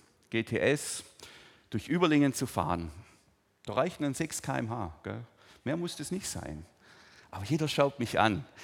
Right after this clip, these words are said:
Jeder schaut mich an. Dann hab ich's geschafft, gell? Dann hab ich's geschafft.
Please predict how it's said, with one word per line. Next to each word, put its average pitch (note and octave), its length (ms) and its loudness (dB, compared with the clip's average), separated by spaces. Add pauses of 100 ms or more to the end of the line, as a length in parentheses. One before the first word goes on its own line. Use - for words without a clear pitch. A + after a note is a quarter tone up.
(200)
Jeder D3 240 6
schaut D3 260 2
mich B2 160 -4
an. G#2 220 -10
Dann C#3+ 260 10
hab B2 140 6
ich's A#2 140 2
geschafft, F#2+ 440 -2
gell? E3 220 8 (100)
Dann B2 240 8
hab C3 140 8
ich's B2 160 2
geschafft. - 500 -2